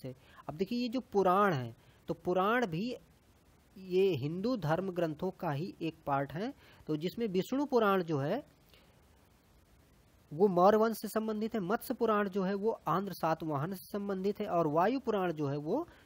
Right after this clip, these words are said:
गुप्त वंश से संबंधित है। अथर्ववेद में परीक्षित और कुरुओं का, अ, परीक्षित को कुरुओं का राजा कहा गया है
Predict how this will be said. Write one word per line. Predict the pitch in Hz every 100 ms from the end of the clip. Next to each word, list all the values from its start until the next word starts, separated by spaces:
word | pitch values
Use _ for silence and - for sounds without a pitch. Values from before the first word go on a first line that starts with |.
| _
गुप्त | 147 220 -
वंश | 151 143 143 -
से | 262 359 - -
संबंधित | 185 160 143 127 247 320 - _ -
है। | 147 123 - _ _ _ _ _ _ _ _ _ _ _ _ _ _ - _ _ _ _ _ _ _ _ _ _ _ _ _ _ - - _ -
अथर्ववेद | 160 - 247 294 277 233 190
में | 156 147 170 254 - _ - -
परीक्षित | 185 202 - - 269 - - -
और | 180 190 - -
कुरुओं | 214 220 254 269
का, | - 160
अ, | 190 - - - _ - 151 147 143 -
परीक्षित | 185 190 - 269 -
को | 196 226 196 - _ _ -
कुरुओं | 190 196 247
का | 220 208
राजा | 202 139 160
कहा | 190 196 190
गया | 196 208
है | 190 214